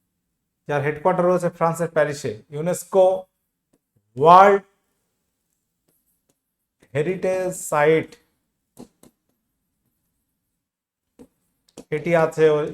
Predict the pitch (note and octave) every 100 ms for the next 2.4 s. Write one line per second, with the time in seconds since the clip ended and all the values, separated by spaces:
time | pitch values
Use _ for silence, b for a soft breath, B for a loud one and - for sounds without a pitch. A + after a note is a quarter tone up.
0 | D#3+ D3 D3+ C#3+ C3+ C3 - D3 D3+ G#3+
1 | B3+ _ - - _ _ _ C#3+ C#3+ _
2 | D3 C3+ C#3+